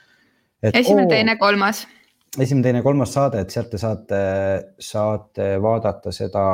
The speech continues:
Speaker 1: <laughs> mitte vaadata, seekord siiski siis kuulata. Ja
Speaker 2: Aga me saame, värske loo saame rääkida ilmselt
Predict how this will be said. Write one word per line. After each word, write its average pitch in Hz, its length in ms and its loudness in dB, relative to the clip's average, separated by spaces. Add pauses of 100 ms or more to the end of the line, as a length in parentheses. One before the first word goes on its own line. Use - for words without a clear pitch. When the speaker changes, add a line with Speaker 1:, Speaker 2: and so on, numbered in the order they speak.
(200)
Speaker 1:
<laughs> 110 280 0
mitte 98 180 0
vaadata, 92 480 0
seekord 101 320 -6
siiski - 320 -10
siis 92 160 -12
kuulata. 98 560 -2 (840)
Ja 104 320 0
Speaker 2:
Aga 226 160 4
me 247 160 2
saame, 254 320 2 (240)
värske 262 420 0
loo 196 220 2
saame 208 240 0
rääkida 220 400 0
ilmselt 208 380 -2